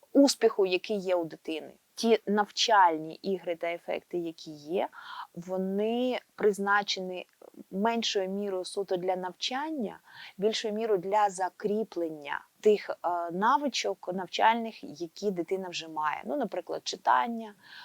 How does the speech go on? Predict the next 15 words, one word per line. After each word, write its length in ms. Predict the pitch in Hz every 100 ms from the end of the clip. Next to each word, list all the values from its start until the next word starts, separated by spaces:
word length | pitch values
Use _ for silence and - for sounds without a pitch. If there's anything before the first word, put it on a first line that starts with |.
| - -
там, 220 | 160 160
арифметичні 760 | 185 196 208 196 262 240 233
базові 500 | 214 208 208 190 190
навички, 720 | 190 190 190 175 175 - 180 - - - - _ -
логічне 640 | 226 202 220 262 - 220
мислення, 840 | 214 208 208 196 185 185 190 185 185 - - - -
запам'ятовування. 1160 | 196 185 196 196 190 240 233 214 196 190 185 - - - -
Казати, 380 | 220 233 233 -
що 140 | 220
на 160 | 214 208
цьому 400 | - 285 262 214
треба 340 | 190 185 175
навчати, 540 | 175 175 - 180 -
ні. 260 | 196 202 175
Мабуть, 480 | 165 180 233 226